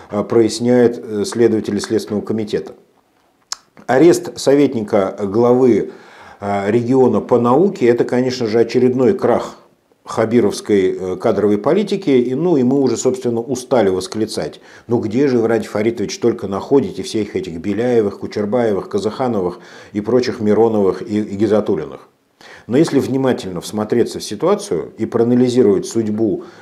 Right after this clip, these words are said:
э, незатейливого крадуна от науки, становится понятно, что Радию Фаритовичу неустанно помогают подыскивать подобные кадры. Как мне любезно сообщили верные информаторы из администрации самого Хабирова,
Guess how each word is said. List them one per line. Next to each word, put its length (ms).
э, 340
незатейливого 840
крадуна 500
от 140
науки, 400
становится 500
понятно, 460
что 400
Радию 320
Фаритовичу 580
неустанно 640
помогают 800
подыскивать 560
подобные 480
кадры. 340
Как 260
мне 160
любезно 440
сообщили 760
верные 400
информаторы 640
из 220
администрации 720
самого 400
Хабирова, 560